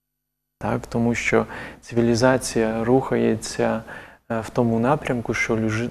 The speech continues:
людина обожествляє себе і свої можливості і починає грати роль в Бога. Так?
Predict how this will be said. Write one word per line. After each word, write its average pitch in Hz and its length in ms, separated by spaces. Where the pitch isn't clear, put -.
людина 127 540
обожествляє 120 1080
себе 113 500
і 107 60
свої 113 400
можливості 110 840
і 139 100
починає 127 560
грати 117 420
роль 113 200
в 110 120
Бога. 107 500
Так? 135 380